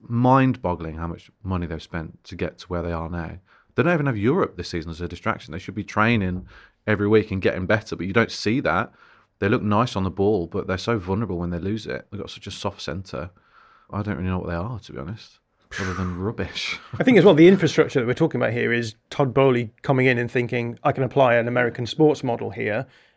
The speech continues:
Speaker 2: and find a lot of upside," which I think, you know, on the face of it is, is true. But the problem is, is because we've seen so much upheaval,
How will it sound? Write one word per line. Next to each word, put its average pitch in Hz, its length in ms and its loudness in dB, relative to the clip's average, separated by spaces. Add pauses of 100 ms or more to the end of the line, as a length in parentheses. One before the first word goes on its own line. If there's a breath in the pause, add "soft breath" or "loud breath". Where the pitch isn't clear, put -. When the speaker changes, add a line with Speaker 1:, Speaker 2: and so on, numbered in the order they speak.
Speaker 2:
and 127 320 0 (180)
find 165 280 4
a 139 40 6
lot 139 120 6
of 135 160 0
upside," 92 540 0
which 185 180 8
I 170 60 6
think, 214 260 4
you 175 80 4
know, 123 240 4
on 156 180 0
the 135 60 2
face 175 260 2
of 101 80 -8
it 113 80 -2
is, 110 220 -8
is 113 160 -4
true. 123 340 2 (300 loud breath)
But 143 80 2
the 139 40 2
problem 143 280 6
is, 123 160 0
is 117 100 -4
because 135 360 2
we've 123 140 0
seen 131 200 2
so 127 160 -2
much 120 180 -4
upheaval, 120 640 -2